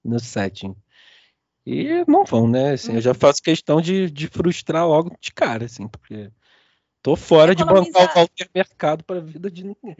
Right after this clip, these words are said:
Speaker 2: Sim, economiza meu tempo, economiza o tempo dele, é, economiza, de repente, um espaço na agenda de uma pessoa que, que está precisando para investir em si, né? É, cuidar de sua saúde mental, enfim. É, eu,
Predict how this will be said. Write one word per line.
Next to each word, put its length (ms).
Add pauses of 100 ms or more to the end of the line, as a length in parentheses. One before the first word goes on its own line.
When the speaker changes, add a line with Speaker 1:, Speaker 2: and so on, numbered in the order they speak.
(140)
Speaker 2:
Sim, 540
economiza 460
meu 200
tempo, 400
economiza 400
o 20
tempo 320
dele, 680
é, 500
economiza, 640
de 120
repente, 520
um 80
espaço 460
na 120
agenda 300
de 60
uma 140
pessoa 360
que, 180
que 320
está 300
precisando 640
para 220
investir 560
em 100
si, 360 (600)
né? 320 (360)
É, 140
cuidar 480
de 80
sua 120
saúde 340
mental, 840
enfim. 440 (1200)
É, 520
eu, 200